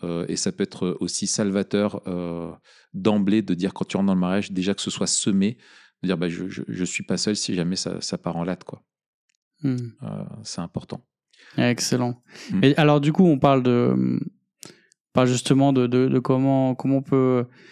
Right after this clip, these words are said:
Speaker 2: euh, endiguer ça dans l'Église. Alors, que devraient faire les responsables d'Église ? Quelle, quelle, quelle préconisation donne, euh, Percy ?
Speaker 1: Ouais, alors elle, elle préconise, euh, déjà, un, un, je pense, on pourrait parler de traitement, euh, préventif, euh, dans l'idée que,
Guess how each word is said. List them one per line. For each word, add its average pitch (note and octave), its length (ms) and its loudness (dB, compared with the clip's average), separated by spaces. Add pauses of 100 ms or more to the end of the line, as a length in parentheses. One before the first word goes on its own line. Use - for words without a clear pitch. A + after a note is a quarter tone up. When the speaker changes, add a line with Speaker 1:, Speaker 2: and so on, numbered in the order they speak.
(920)
Speaker 2:
euh, B2 160 4
endiguer D3 440 4
ça D#3+ 180 4
dans D3+ 100 4
l'Église. D3+ 460 6 (220)
Alors, C3 220 4
que F3 100 4
devraient D#3 300 6
faire F3 160 6
les D3 80 6
responsables C3 400 2
d'Église ? C3 320 4
Quelle, C3 240 4
quelle, C3+ 520 4
quelle C#3+ 140 4
préconisation C#3 880 4
donne, B2 260 4
euh, A#2 140 2
Percy ? A#2+ 400 0 (420)
Speaker 1:
Ouais, A#2 300 2
alors G#2+ 260 4
elle, A2 180 0
elle G#2 180 0
préconise, C3 680 0
euh, F#2+ 260 2 (880)
déjà, A#2 260 2
un, G#2+ 400 0
un, F2+ 40 0
je - 80 -6
pense, A2+ 260 -4
on G2 120 -4
pourrait G2+ 180 -2
parler G2+ 240 -2
de G2 100 0
traitement, G#2 540 -2
euh, F2+ 100 0
préventif, - 760 -6 (280)
euh, F2+ 580 -4 (540)
dans G2 140 -2
l'idée G2 300 0
que, G#2 380 -2